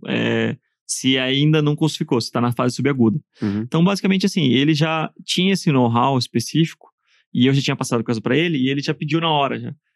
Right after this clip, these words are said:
Speaker 1: E senão, ela ia voltar,
Speaker 2: Ah,
Speaker 1: ia demorar
Speaker 2: fazer
Speaker 1: cinco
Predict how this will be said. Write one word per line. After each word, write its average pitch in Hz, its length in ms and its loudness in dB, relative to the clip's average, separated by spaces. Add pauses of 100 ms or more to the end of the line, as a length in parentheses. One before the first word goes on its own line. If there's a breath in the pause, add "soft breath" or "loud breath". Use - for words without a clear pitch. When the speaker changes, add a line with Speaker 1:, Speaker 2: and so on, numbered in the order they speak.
(260)
Speaker 1:
E 143 60 -4
senão, 180 400 0 (300)
ela 135 220 -2
ia 131 140 0
voltar, 147 680 -2 (240)
Speaker 2:
Ah, 95 200 -8
Speaker 1:
ia - 80 -2
demorar 107 240 2
Speaker 2:
fazer 104 160 2
Speaker 1:
cinco 220 140 -2